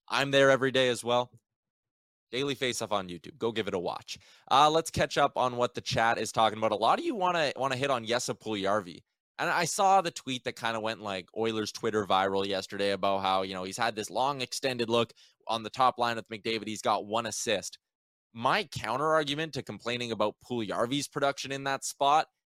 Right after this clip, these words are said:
is who is producing right now for this team at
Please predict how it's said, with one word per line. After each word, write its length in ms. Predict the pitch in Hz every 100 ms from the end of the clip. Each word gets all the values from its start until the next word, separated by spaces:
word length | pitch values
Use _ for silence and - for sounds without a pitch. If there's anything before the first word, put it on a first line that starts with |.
| -
is 460 | 120 110 95 - _ _ _ _
who 180 | - 233
is 220 | 196 185
producing 500 | - 131 107 92 101
right 180 | 95 92
now 200 | 92 87
for 120 | 85 95
this 200 | 98 -
team 340 | 104 95 90 -
at 160 | 92